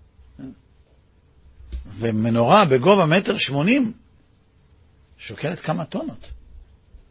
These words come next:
זה מתפורר מיד. אז יש שתי תשובות על זה. אני נתתי שתי תשובות, אולי יש תשובות אחרות.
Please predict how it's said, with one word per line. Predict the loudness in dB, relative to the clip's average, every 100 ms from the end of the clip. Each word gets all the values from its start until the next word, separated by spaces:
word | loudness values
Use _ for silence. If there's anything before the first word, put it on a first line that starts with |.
| _ -14
זה | -6
מתפורר | -4 -4 4 6 6 4
מיד. | 2 0 -2 -4 -16 _ _ _ _ _ _ _ _ _ _ -20 _ -20 -16
אז | -10 -8
יש | -6
שתי | -4 -4
תשובות | -4 -10 -12 -16
על | -20
זה. | -20 -20 -20 -20 _ _ -20 _ _ _ _ _ -20 -6
אני | -2 0
נתתי | -2 -4 -10
שתי | -12 -12
תשובות, | -14 -14 -14 -10
אולי | -6
יש | -6 -6
תשובות | -10 -10 -10
אחרות. | -14 -16 -18